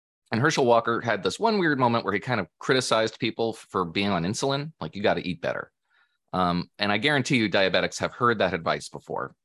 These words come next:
and probably don't appreciate it from their political class and aren't asking for it, frankly. Um, but that was really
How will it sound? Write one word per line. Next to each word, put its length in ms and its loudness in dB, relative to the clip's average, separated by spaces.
and 180 -6
probably 300 0
don't 180 -2
appreciate 480 -4
it 100 -8
from 220 -8
their 240 -6
political 320 -4
class 360 -6
and 140 -8
aren't 200 2
asking 320 0
for 220 -8
it, 120 -8
frankly. 320 -6
Um, 400 2
but 240 0
that 100 2
was 140 0
really 340 2